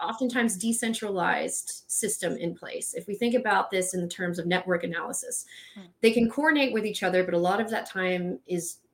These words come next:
Speaker 1: that a lot of the time that's just haphazard. They just happen to fall upon each other, have shared interests or shared goals, and so they'll promote each other's content. But we, of course, had in twenty sixteen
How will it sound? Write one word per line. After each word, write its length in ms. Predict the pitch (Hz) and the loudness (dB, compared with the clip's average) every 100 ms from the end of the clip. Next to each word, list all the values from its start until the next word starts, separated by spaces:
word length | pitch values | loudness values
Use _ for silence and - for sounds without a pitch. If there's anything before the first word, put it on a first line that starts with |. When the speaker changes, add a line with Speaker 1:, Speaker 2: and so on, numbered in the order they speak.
| _ 175 | _ -2
Speaker 1:
that 260 | 175 175 | 0 2
a 60 | 180 | 2
lot 200 | 190 214 | 4 4
of 100 | 208 | 2
the 60 | 190 | -2
time 240 | 170 165 | -2 -2
that's 220 | 170 - | -2 -4
just 160 | 180 - | -4 -4
haphazard. 540 | - - - - - | -8 -8 -8 -6 -2
They 80 | 170 | -2
just 160 | 170 - | -2 0
happen 280 | 165 165 170 | 0 2 -4
to 80 | |
fall 220 | - 156 160 | -2 -2 -2
upon 240 | 165 160 | -2 -8
each 180 | 160 170 | -6 -4
other, 180 | 160 160 | 0 0
have 120 | - | 0
shared 220 | 185 165 | -2 0
interests 560 | 269 262 277 247 240 - | 4 4 10 8 8 -2
or 260 | 180 175 170 | 0 2 2
shared 360 | - 170 170 175 | 0 -4 -4 2
goals, 480 | 233 226 220 226 - - - _ 202 | 4 6 4 0 -8 -16 -18 _ -4
and 140 | 196 | 0
so 260 | - 185 180 | 4 6 6
they'll 180 | 180 | 4
promote 320 | 175 180 160 160 | 4 0 -2 -4
each 160 | - | -6
other's 200 | 170 - - | -12 -14 -14
content. 540 | - - - - - - 180 | -18 -18 -20 -20 -20 -14 0
But 360 | 190 170 165 - - 165 | 4 6 4 0 -6 -4
we, 160 | 202 185 | 2 4
of 140 | 180 | 2
course, 440 | - 208 196 - - | -2 2 2 0 -6
had 460 | 175 165 170 175 - _ _ _ _ | -2 0 0 -4 -10 _ _ _ _
in 100 | 175 | -10
twenty 220 | 175 170 160 | -4 -4 -4
sixteen 760 | - 170 - 254 240 226 | -6 -4 4 6 6 4